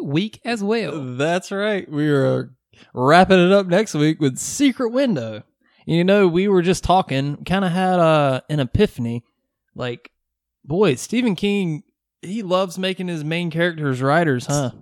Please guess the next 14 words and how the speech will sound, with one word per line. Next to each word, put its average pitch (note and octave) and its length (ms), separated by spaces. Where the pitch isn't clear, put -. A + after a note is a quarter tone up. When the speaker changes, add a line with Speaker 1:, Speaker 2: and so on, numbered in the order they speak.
Speaker 1:
Stand A2+ 380
By B2 160
Me, C3+ 560
The G2+ 280
Misery. C#3+ 760
Speaker 2:
Oh, - 80
yeah. B2+ 200
Speaker 1:
Like, B3 100
everybody's D#3+ 400
a A2+ 60
writer G2+ 280
in F#2+ 60
his F#2+ 100
books. G2 400